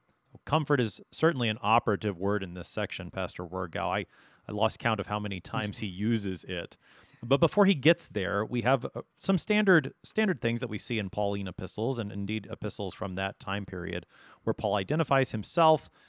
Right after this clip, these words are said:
as author, the ones he's writing to, gives a, a general greeting. Sometimes we easily skip over these things, but there's, there's always material here that we need to pay attention to. So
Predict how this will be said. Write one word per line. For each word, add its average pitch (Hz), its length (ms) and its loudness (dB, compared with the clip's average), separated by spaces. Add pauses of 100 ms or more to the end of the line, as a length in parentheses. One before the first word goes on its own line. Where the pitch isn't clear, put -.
(180)
as 92 220 -6
author, 160 480 6
the 113 120 2
ones 123 280 0
he's 98 160 -4
writing 127 440 2
to, 120 180 2
gives 113 220 2
a, 104 120 0
a 95 60 -4
general 107 480 0
greeting. 90 560 -4 (560)
Sometimes 156 460 2
we 120 260 2 (100)
easily 139 380 6
skip - 280 0
over 117 220 4
these 107 220 0
things, 110 280 -2
but 107 120 -6
there's, 117 220 0
there's 123 180 -4
always 185 280 4
material 120 420 0
here 120 180 -2
that 107 100 -4
we 104 100 -6
need 101 140 -6
to 95 60 -6
pay 104 160 -4
attention 95 380 -6
to. 95 180 -10
So 117 260 2